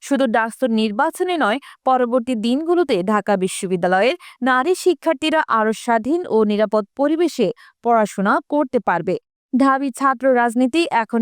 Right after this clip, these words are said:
দেখাচ্ছে, কিভাবে নারী শিক্ষার্থীদের অধিকার,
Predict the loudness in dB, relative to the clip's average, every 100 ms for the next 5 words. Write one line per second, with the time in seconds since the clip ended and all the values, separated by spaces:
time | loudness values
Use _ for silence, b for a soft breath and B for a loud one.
0 | 0 0 0 -4 0 0 -2 b b -2
1 | 0 2 0 0 0 -2 B 0 2 2
2 | 0 0 -2 -2 -2 -2 0 0 2 0
3 | 0 -2 -2